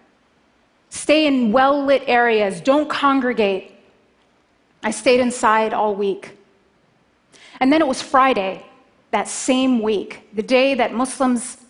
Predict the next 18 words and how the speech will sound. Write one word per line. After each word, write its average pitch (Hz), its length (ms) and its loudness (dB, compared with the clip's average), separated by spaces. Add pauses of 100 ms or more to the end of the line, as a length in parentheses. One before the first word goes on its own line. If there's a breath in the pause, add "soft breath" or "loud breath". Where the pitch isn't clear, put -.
congregate 240 680 -2
for 220 440 0
worship. 240 520 -2 (1200 loud breath)
And 285 140 4
again, 311 480 2
the 254 80 2
warnings 302 520 2
were, 269 380 0 (120)
"Don't 311 380 2 (480)
go 254 520 2 (400)
that 220 300 0
first 226 280 -4
Friday. 208 600 -2
It 262 180 -2
could 262 380 -4
be 269 180 -2
a 226 80 -4
target." 226 580 -2